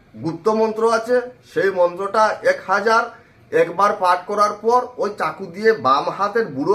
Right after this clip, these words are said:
আঙ্গুলের একটু রক্ত কেটে মাটিতে ফেলবো। ঠিক তখনই ভূত হাজির হবে এবং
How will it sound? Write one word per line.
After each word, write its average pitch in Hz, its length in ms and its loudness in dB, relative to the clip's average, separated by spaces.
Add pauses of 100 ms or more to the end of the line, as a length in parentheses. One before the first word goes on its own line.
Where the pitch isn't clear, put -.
আঙ্গুলের 214 380 0
একটু - 160 -10 (100)
রক্ত - 220 -4 (120)
কেটে 190 200 -2 (100)
মাটিতে 139 360 -4
ফেলবো। 95 280 -6 (380)
ঠিক 214 140 -2 (140)
তখনই 240 420 0
ভূত 208 140 -6 (100)
হাজির 143 300 -4
হবে - 180 -4 (400)
এবং 175 260 2